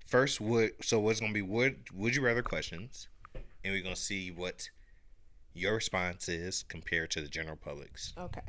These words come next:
Speaker 1: I'm gonna ask you about four.
Speaker 2: All right, cool. I'm with it.
Speaker 1: Four, and explain yourself.
Speaker 2: Oh, all right, fine.
Speaker 1: Okay.
Speaker 2: <laughs>
Speaker 1: All right. This is a death question.
Speaker 2: Mm.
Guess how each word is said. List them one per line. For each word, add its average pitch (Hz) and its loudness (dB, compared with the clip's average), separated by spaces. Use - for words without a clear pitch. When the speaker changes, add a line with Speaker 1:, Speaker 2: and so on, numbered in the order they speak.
Speaker 1:
I'm 110 0
gonna 120 6
ask - 8
you - 10
about 73 6
four. 71 -2
Speaker 2:
All 370 8
right, 196 6
cool. - 4
I'm 233 2
with 190 8
it. - 6
Speaker 1:
Four, 143 8
and 101 2
explain 87 2
yourself. - -4
Speaker 2:
Oh, 170 -8
all 185 -4
right, 160 -8
fine. 175 -6
Speaker 1:
Okay. 151 8
Speaker 2:
<laughs> 214 2
Speaker 1:
All 139 4
right. 143 6
This 135 4
is 131 2
a 107 2
death 110 6
question. 82 0
Speaker 2:
Mm. 180 -4